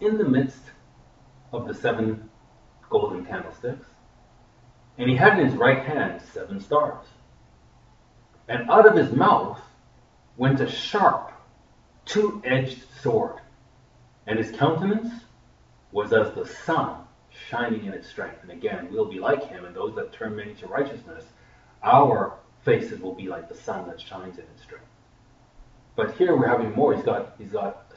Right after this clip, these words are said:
seven stars in his right hand. Remember, this is all symbolic. This is all signified. But he's got seven stars in his right hand, and out of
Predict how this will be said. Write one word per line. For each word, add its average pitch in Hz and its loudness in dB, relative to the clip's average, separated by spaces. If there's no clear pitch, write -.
seven 175 2
stars 131 4
in 101 -8
his 87 -10
right 92 -6
hand. 98 -12
Remember, 131 -2
this 131 -6
is - -6
all - 0
symbolic. 98 -6
This 92 -12
is 98 -4
all 107 2
signified. - -6
But 104 -14
he's 95 -12
got - -6
seven 165 4
stars 131 4
in 110 -4
his 98 -8
right 95 -4
hand, - -16
and 107 -4
out 160 8
of 165 2